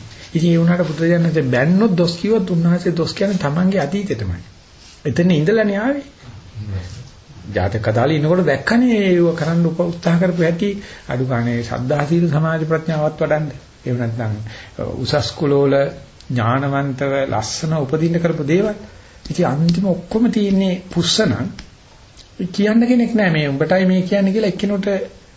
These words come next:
චෝදනා කරන්න බෑ. ඔක්කොමලා ඉන්නේ එක මට්ටමේ. ඒ නිසා මේ උදාන ගාථා. අපි කියන්නේ බොක්කෙම එනෙව්වා. ඒක ශෝෂණ පද්ධතියේ වෙනහල්ලේ අඩියෙන්මලු වෙන්නේ. ඒක ඇවිල්ලා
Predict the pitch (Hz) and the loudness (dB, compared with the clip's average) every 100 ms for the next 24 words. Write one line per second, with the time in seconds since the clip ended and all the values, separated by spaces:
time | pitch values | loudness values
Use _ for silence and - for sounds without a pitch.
0 | - - - - 160 165 180 180 180 156 | -20 -20 -20 -4 -2 2 2 2 2 2
1 | 190 175 - 190 190 180 190 175 180 170 | 0 0 -2 -2 0 2 2 0 0 0
2 | 170 196 123 151 175 170 170 202 196 180 | -2 -2 -4 -2 0 2 2 0 0 0
3 | 156 185 185 131 117 110 92 - - - | 2 2 2 2 0 0 -4 -8 -16 -20
4 | - - - - - - - - - 120 | -20 -20 -20 -20 -20 -20 -20 -16 -8 -4
5 | 139 156 131 131 - 185 139 107 92 87 | -2 0 0 0 2 2 4 2 0 -4
6 | - - - - - - - - 151 127 | -8 -20 -20 -20 -20 -20 -20 -10 -4 -2
7 | 110 113 113 113 120 139 120 113 110 - | -2 -4 -6 -8 -6 -4 -4 -4 -8 -4
8 | 143 147 170 170 160 165 214 240 165 - | -2 0 0 2 2 2 2 2 0 -4
9 | 110 - 147 151 180 226 120 135 175 233 | -4 0 2 2 2 2 2 2 4 4
10 | 214 170 139 120 107 127 135 170 226 | 4 4 2 2 2 2 2 2 0